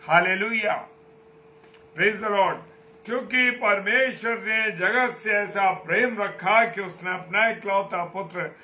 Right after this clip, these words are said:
परमेश्वर ने अपने इकलौते बेटे यीशु मसीह को मुझे और आपको दे दिया, हालेलुया, ताकि जो कोई, हालेलुया, मसीही नहीं, विश्वासी नहीं,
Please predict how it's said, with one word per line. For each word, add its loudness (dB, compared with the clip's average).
परमेश्वर -4
ने -6
अपने -4
इकलौते -2
बेटे -6
यीशु -6
मसीह -8
को -6
मुझे -8
और -4
आपको -6
दे -2
दिया, -6
हालेलुया, -4
ताकि 4
जो 4
कोई, 2
हालेलुया, 2
मसीही -2
नहीं, 0
विश्वासी 0
नहीं, -2